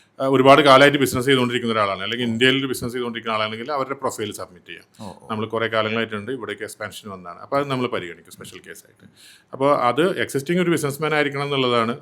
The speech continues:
Speaker 1: അത്യാവശ്യം നല്ല ടേൺ ഓവർ ഉള്ള ഒരു, ഒരു ബിസിനസ്മാൻ ആയിരിക്കണം എന്നുള്ളതാണ്. പക്ഷേ അങ്ങനെ ഒരു എമൗണ്ട് ക്രൈറ്റീരിയ ഒന്നും ഇപ്പോൾ നിലവിൽ വെച്ചിട്ടില്ല.
Speaker 2: ഏകദേശം, ആ, ഫാമിലി അടക്കം എത്ര മെമ്പർമാരുണ്ട്? മെമ്പർമാരും അവരുടെ ഫാമിലി അടക്കം എത്ര പേര് അംഗങ്ങൾ?
Speaker 1: അത് വലിയ <laughs>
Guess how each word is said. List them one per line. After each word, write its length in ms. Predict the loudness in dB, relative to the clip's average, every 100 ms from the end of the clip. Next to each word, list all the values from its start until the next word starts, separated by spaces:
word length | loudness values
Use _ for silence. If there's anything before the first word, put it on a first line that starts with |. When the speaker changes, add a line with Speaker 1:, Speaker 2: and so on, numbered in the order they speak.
| -14
Speaker 1:
അത്യാവശ്യം 460 | -10 -10 -8 -12 -12
നല്ല 160 | -10 -4
ടേൺ 200 | -2 -2
ഓവർ 140 | -2
ഉള്ള 120 | -2 -4
ഒരു, 200 | -4 -8
ഒരു 60 |
ബിസിനസ്മാൻ 420 | -14 -14 -12 -6 -4
ആയിരിക്കണം 440 | -4 -4 -8 -6
എന്നുള്ളതാണ്. 380 | -4 0 0 -2
പക്ഷേ 220 | -8 -12
അങ്ങനെ 540 | -14 -18 -20 -8 0
ഒരു 80 | 4
എമൗണ്ട് 380 | 4 6 4 4
ക്രൈറ്റീരിയ 440 | 4 4 4 0
ഒന്നും 200 | 0 -2
ഇപ്പോൾ 340 | -4 -4 -4 -2
നിലവിൽ 280 | -2 0 0
വെച്ചിട്ടില്ല. 580 | -2 -8 -14 -14 -12
Speaker 2:
ഏകദേശം, 440 | -8 -8 -8 -8 -8
ആ, 180 | -6 -8
ഫാമിലി 400 | -6 -6 -4 -6
അടക്കം 220 | -6 -8
എത്ര 160 | -10
മെമ്പർമാരുണ്ട്? 560 | -12 -10 -10 -10 -12 -16 -18
മെമ്പർമാരും 680 | -16 -10 -8 -4 -2 -2 -4
അവരുടെ 180 | -6 -6
ഫാമിലി 260 | -8 -8
അടക്കം 200 | -8 -8
എത്ര 140 | -8 -4
പേര് 120 | -4
അംഗങ്ങൾ? 380 | -4 -6 -6 -2
Speaker 1:
അത് 140 | 2
വലിയ 540 | 4 4 6 6 6 4 -4
<laughs> 140 | -2